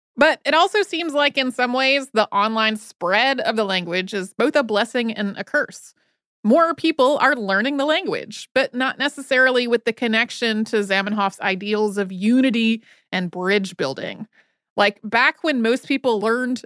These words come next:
Esperanto almost exclusively through clubs and pen and paper correspondence courses,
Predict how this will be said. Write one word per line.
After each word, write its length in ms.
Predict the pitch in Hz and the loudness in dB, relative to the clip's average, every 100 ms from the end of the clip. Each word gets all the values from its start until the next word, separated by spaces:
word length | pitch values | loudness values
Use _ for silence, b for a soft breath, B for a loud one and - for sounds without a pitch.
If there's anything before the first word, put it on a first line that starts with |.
| - | -2
Esperanto 800 | 262 - 226 190 185 208 226 220 - | -2 -2 0 0 0 0 -2 0 0
almost 380 | 214 233 226 | 2 0 0
exclusively 840 | 196 - - - 220 226 226 220 220 | -6 -6 -10 -4 -4 0 -2 0 -4
through 240 | - 190 | -4 -6
clubs 680 | - - 214 226 240 220 - | -6 -2 2 2 2 -4 -6
and 240 | 170 165 | -6 -6
pen 300 | - - 233 | -14 -6 -2
and 120 | 233 | -2
paper 300 | 220 233 226 | -2 -4 -6
correspondence 840 | 220 - 214 190 - 208 240 277 - | -6 -2 -2 -2 -2 0 0 -2 -2
courses, 520 | 311 330 349 359 | -2 -2 -2 -4